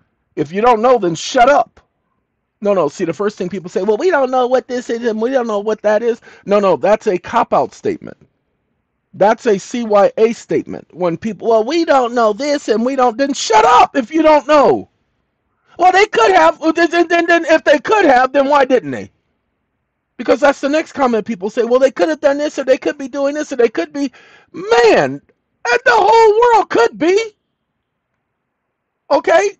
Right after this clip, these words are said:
But don't sit up here and talk about what coulda, woulda, shoulda happened. The question was, how come? I remember Babyface and that, that little blind kid, little blind boy,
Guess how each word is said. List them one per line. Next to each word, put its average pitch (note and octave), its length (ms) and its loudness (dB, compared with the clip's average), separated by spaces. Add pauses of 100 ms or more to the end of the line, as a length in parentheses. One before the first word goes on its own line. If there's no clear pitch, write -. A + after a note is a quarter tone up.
(200)
But G4 160 -4 (240)
don't A4 280 0
sit F#4 240 -2
up D#4+ 180 -2
here D4+ 200 -2
and B3+ 240 0
talk D4+ 240 -4
about B3 320 -4
what A3 220 -2
coulda, D#4+ 240 -4
woulda, C4+ 240 -2
shoulda F#4+ 320 -6
happened. B3+ 500 -2 (680)
The B3+ 160 2 (220)
question A#3+ 580 -2
was, G#3 380 0 (360)
how C4 280 0
come? G#3 640 2 (2000)
I E3+ 80 2
remember G3 320 -2
Babyface G3+ 800 -6
and D3 280 -6 (400)
that, F3 160 -2
that E3+ 140 -2
little F#3+ 140 -6
blind F#3+ 460 -2
kid, D#3+ 400 -8
little F3 180 -8
blind G#3 320 0
boy, A#3 260 -2